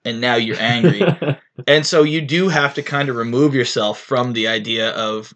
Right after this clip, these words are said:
Speaker 1: everyone's gonna make the play that best affects them.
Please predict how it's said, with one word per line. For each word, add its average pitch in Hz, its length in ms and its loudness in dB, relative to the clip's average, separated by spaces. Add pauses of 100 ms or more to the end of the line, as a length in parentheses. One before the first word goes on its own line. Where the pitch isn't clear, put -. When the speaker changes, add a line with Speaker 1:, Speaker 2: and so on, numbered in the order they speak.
(120)
Speaker 1:
everyone's 117 400 -2
gonna 110 180 -8
make 110 220 -6
the 113 80 -6
play 107 280 -2
that 104 180 -6 (420)
best 113 260 -2
affects 110 420 -6
them. 90 220 -16